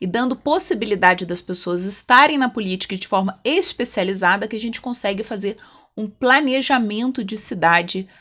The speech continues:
mais adequado, mais justo, mais igualitário, é, e que ofereça maior liberdade de participação, contestação, de ir e vir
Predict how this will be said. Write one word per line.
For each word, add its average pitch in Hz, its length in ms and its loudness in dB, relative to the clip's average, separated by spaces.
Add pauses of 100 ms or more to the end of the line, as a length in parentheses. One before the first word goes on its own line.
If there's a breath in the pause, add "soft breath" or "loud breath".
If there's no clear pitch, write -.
(180 soft breath)
mais 202 380 4
adequado, 190 640 4
mais 196 340 2
justo, 196 440 -2
mais 196 360 0
igualitário, 202 720 0 (480 loud breath)
é, 156 400 -2
e 165 100 -4
que 202 120 -2
ofereça 196 460 0
maior 202 440 6
liberdade 180 680 4
de 180 120 -8
participação, 185 920 0
contestação, 180 920 -4
de 156 120 -8
ir 180 220 -4
e 170 60 -2
vir 180 420 -4